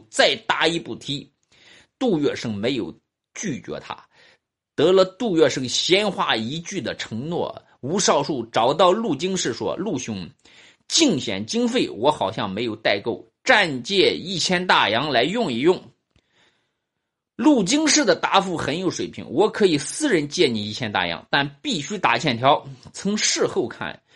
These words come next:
对规矩的尊重有时候是要高过江湖异化的。往后无论吴少树怎样发达，他都不曾归还这笔钱，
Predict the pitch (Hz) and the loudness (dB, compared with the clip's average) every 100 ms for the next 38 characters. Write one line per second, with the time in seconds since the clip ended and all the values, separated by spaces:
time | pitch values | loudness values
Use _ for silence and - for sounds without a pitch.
0 | _ _ _ - 226 160 - 269 311 277 | _ _ _ -2 0 0 -2 4 4 4
1 | 208 190 123 - 226 214 202 147 101 90 | 0 -4 -6 -2 0 0 0 -2 -2 -4
2 | 101 135 123 131 92 - 143 123 104 - | -6 -6 -4 -4 -4 -6 0 0 0 -4
3 | 180 156 151 117 101 - 160 151 147 143 | 4 4 4 -4 -6 -4 -4 -4 -6 -8
4 | 165 87 127 95 - - _ _ _ - | -8 -6 -2 -2 -2 -14 _ _ _ -4
5 | 117 156 175 190 - 139 254 277 165 131 | 4 4 6 4 4 -2 0 2 0 0
6 | 180 175 160 151 - - 107 156 220 135 | 4 4 2 -2 -4 -8 -6 0 0 2
7 | 139 110 90 - _ _ _ - 190 175 | 2 2 0 -4 _ _ _ 0 2 2
8 | 170 - 170 170 165 170 180 135 120 127 | -2 -2 -2 -2 -6 -4 -2 0 -2 -2
9 | 107 73 - 64 - | -4 -6 -12 -14 -14